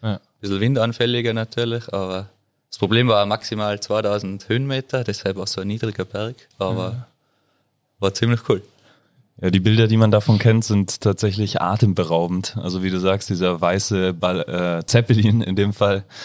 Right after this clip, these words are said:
Speaker 3: der da über den Bergwipfeln schwebt.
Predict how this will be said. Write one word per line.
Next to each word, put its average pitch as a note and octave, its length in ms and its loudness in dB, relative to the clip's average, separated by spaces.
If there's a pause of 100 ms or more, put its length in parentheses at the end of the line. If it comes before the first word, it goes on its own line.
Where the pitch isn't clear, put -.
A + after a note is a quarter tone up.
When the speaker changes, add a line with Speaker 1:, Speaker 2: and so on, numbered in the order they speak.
(580)
Speaker 3:
der G2+ 160 6
da G2 180 4
über G2 260 0
den F#2 240 -2
Bergwipfeln G2 1160 -2 (100)
schwebt. - 680 -4